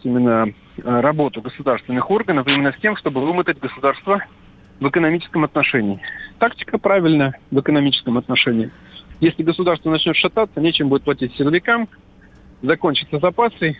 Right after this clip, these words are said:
и после этого, соответственно, начнется уже совсем другая геополитическая ситуация для Лукашенко,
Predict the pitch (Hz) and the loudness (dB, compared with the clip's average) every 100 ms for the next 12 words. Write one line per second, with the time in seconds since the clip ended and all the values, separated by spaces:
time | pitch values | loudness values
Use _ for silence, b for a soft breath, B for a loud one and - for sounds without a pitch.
0 | - 196 175 180 - 226 220 170 - 139 | -10 -2 0 0 2 0 2 -2 0 0
1 | 196 190 - 165 - - - - - - | -2 -4 -4 -4 -4 -20 -20 -20 -20 -20
2 | - 147 - 190 170 151 170 175 170 160 | -4 0 2 2 2 0 2 0 0 0
3 | 170 143 120 117 120 147 143 - - 131 | 2 2 0 0 -2 -2 -4 -4 -2 -4
4 | 143 185 220 - 127 131 139 139 202 202 | -2 0 0 0 0 -2 0 -2 -2 0
5 | 156 | -2